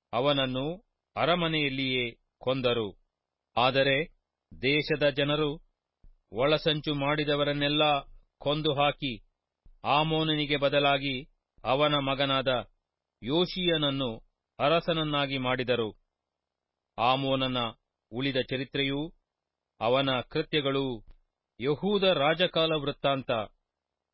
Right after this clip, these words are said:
ಎಂಬ ಗ್ರಂಥದಲ್ಲಿ ಬರೆದಿರುತ್ತವೆ. ಅವನ ಶವವನ್ನು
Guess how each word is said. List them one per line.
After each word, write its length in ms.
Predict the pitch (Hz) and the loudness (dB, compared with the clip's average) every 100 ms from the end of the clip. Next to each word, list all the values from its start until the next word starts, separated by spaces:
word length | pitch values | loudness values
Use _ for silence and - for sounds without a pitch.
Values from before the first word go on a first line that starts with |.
| _ | _
ಎಂಬ 320 | 117 139 127 | -2 0 2
ಗ್ರಂಥದಲ್ಲಿ 800 | 120 104 139 151 135 123 143 113 117 _ _ _ - | 0 0 -2 -2 0 -2 -2 -6 -8 _ _ _ -6
ಬರೆದಿರುತ್ತವೆ. 680 | 120 135 135 127 123 113 104 - _ _ _ _ _ _ - | -4 -2 -4 -4 -2 -2 -4 -10 _ _ _ _ _ _ -4
ಅವನ 320 | 123 143 143 | 0 2 0
ಶವವನ್ನು 760 | - 143 147 143 143 147 147 | 0 0 2 2 2 -2 -6